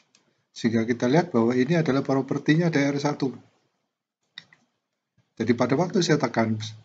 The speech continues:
start, ya, saya konfirmasi lagi. Begitu saya tekan start, ya, si, meskipun push button saya sudah lepaskan, tapi R satu ini tetap menyala. Ya. Nah, gimana mematikannya?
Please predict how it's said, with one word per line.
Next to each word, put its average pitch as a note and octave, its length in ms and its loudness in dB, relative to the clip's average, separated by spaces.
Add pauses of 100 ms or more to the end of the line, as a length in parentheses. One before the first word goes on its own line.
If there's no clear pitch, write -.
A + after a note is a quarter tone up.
(120)
start, - 480 -8
ya, A#2 160 -4
saya A2 240 -4
konfirmasi G#2+ 480 -4
lagi. A2 400 -6 (560)
Begitu B2 240 -4
saya D#3+ 160 2
tekan C#3+ 160 -2
start, A2+ 400 -4 (960)
ya, G3+ 160 -16 (480)
si, F3 480 2
meskipun G#3 480 0
push E3 240 -2
button B2 240 0
saya C3 160 0
sudah A2 240 -2
lepaskan, G#2+ 560 -4 (640)
tapi E3 240 0
R F3+ 160 2
satu E3 400 0
ini F3 240 0
tetap D#3+ 320 -4
menyala. A2+ 480 -4 (1300)
Ya. E3 320 -12 (800)
Nah, - 240 -6
gimana F#3 320 6
mematikannya? D3+ 720 4